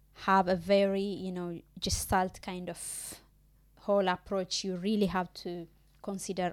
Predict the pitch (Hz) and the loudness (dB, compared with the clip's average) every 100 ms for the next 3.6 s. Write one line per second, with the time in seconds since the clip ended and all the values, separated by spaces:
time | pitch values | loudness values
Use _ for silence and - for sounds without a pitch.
0 | - 196 202 208 - 185 - 180 - 170 | 2 4 6 4 -4 -10 -6 -8 -8 -12
1 | - 175 175 180 196 190 - 165 160 - | -6 -4 -4 0 0 0 -6 -8 -6 -8
2 | 175 180 175 180 175 - - 175 165 - | -8 -8 -8 -10 -12 -16 -16 -10 -10 -8
3 | 180 165 - - 190 190 | -6 -8 -10 -6 -2 -2